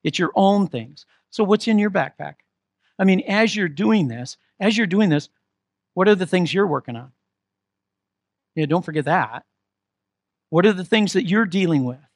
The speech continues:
What are the things maybe in your backpack that are hidden that need to come to light? What are those things? Now, here's the <clears throat> big question.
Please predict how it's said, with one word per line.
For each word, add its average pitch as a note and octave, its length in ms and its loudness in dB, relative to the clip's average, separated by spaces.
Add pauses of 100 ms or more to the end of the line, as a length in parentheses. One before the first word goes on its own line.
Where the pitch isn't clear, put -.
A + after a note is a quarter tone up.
(640)
What F#3+ 220 4
are A#3+ 80 4
the G3 100 -4
things A3 300 0
maybe G#3 240 2
in F3 180 0
your F3 140 0
backpack E3+ 480 0
that D#3+ 100 -2
are C#3+ 80 -2
hidden D3 380 0 (220)
that C3+ 100 -2
need F3 180 2
to D3 80 -2
come D3+ 360 -2
to C3+ 100 -10
light? D#3 480 -8 (1040)
What E3+ 180 -2
are E3 80 -2
those D3 260 -8
things? - 520 -18 (1080)
Now, F3 280 -4 (920)
here's F#3 300 -4
the D3 300 -6 (1400)
<clears throat> - 420 -12
big D#3 140 -6
question. D#3+ 580 -2